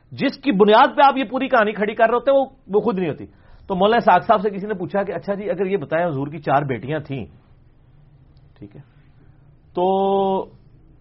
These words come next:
یہ کیا وجہ ہے کہ بیٹی ایک ہی مشہور ہوئی ہے؟ بات تو ٹھیک ہے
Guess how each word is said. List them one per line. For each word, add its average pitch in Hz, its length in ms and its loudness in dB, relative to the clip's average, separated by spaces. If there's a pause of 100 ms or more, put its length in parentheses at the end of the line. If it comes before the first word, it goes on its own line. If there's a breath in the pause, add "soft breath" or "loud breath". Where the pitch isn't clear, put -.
(180)
یہ 214 180 -2
کیا 254 200 4
وجہ 202 180 2
ہے 208 60 2
کہ 208 120 -4
بیٹی 175 300 -2
ایک 240 320 2
ہی 262 40 -2
مشہور 151 320 -2
ہوئی 127 220 -4
ہے؟ 104 60 -10 (2250)
بات 123 200 -6
تو 196 60 0
ٹھیک 240 260 -4
ہے 143 80 -2